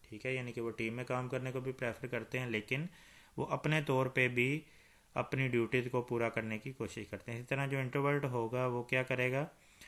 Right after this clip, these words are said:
वो कोशिश करेगा कि वो अकेला ही काम करे, ठीक है जी, वो कोशिश करेगा, वो समझता है कि वो ही सिर्फ अगर वो, अ, कुछ कर लेगा तो यही सबके लिए बेहतर है और उसके अपने लिए भी बेहतर है। इसी तरह एक्सट्रोवर्ट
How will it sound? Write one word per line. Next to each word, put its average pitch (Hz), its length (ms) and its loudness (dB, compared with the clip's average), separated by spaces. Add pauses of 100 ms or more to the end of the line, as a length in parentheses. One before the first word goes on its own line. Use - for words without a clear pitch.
(280)
वो 151 640 2
कोशिश 151 340 2
करेगा 156 340 2
कि 151 100 0
वो 151 140 4
अकेला 131 280 4
ही 131 100 4
काम 104 320 -2
करे, 92 320 -10 (280)
ठीक 113 160 -4
है 131 80 -2
जी, 143 100 -4
वो 131 520 0 (360)
कोशिश 127 320 0
करेगा, 147 420 6 (140)
वो 139 440 2
समझता 139 420 2
है 135 280 4
कि 135 220 0
वो 131 440 -2 (580)
ही 156 220 8
सिर्फ 139 500 2
अगर 123 240 0
वो, 139 320 2
अ, 147 60 -8 (420)
कुछ 127 180 -6
कर 123 220 0
लेगा 131 340 2
तो 127 120 -4
यही 120 220 2
सबके 110 380 -4
लिए 120 220 -4 (220)
बेहतर 120 360 -4
है 120 220 -4
और 110 100 -4
उसके 107 220 -6
अपने 107 240 -6
लिए 107 160 -4
भी 101 160 -6
बेहतर 95 300 -12
है। 95 100 -16 (500)
इसी 139 160 2
तरह 156 180 4
एक्सट्रोवर्ट 151 640 4